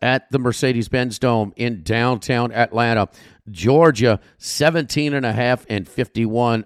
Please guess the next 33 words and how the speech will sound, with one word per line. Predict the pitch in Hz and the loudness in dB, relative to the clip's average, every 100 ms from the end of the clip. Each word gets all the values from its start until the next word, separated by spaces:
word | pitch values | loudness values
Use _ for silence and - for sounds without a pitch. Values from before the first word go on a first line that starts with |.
| - | -2
over | 104 104 101 107 - | 0 0 -2 -4 0
L | 110 107 | 0 2
S | 101 - | 0 -2
U. | 98 101 90 80 | -2 0 0 -2
So | - 101 95 - - _ - | -2 0 0 -4 -20 _ -2
L | 131 143 | 2 2
S | 117 113 | 0 0
U | 135 | 2
and | 117 | 2
U | 101 123 | 2 2
S | 120 107 | 2 0
C | - 123 123 | -2 -2 0
with | 110 98 | -2 -2
those | 101 95 85 - 80 | -2 -2 -4 -12 -14
high-profile | 80 85 123 120 - 123 - 113 98 | -10 -2 0 0 0 0 0 0 0
hires, | 107 120 113 101 - - _ - | 2 4 2 0 -6 -20 _ -20
very, | 85 135 - 240 156 | -8 -4 0 0 2
uh, | 147 127 117 - | 0 0 -4 -18
very | 107 160 196 | -6 -4 -2
similar | - 165 147 123 | -2 -2 -2 -2
seasons, | 135 107 82 80 - - _ _ | -2 -4 -6 -10 -14 -20 _ _
uh, | 92 98 95 - | -2 0 0 -2
as, | 98 98 95 92 - | -2 0 0 0 -2
uh, | 98 92 - | 0 0 0
L | 110 120 | -2 0
S | 107 - | -2 -2
U, | 117 117 107 | -2 0 0
uh, | 98 - | 0 -2
uh, | |
both | 98 127 143 - | 0 2 2 0
ahead | 101 87 117 139 | -6 0 2 2
of | 107 | 0
schedule, | - 127 117 92 78 | -2 2 2 0 -6